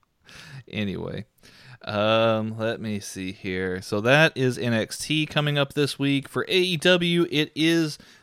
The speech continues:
uh, Tag Team Appreciation Week,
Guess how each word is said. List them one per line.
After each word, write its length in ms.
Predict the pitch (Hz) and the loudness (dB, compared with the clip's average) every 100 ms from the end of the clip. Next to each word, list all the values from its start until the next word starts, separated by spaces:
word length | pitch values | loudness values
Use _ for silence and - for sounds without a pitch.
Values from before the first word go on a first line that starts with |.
| - | -2
uh, 380 | 131 127 127 123 | 4 6 8 4
Tag 480 | - - 170 165 165 | 0 -2 0 0 -2
Team 420 | - - 165 160 | -4 0 4 4
Appreciation 1040 | 147 127 - 170 175 - 151 160 160 156 123 | 0 -6 -4 0 0 0 0 2 2 0 0
Week, 360 | 113 110 127 | 2 0 -4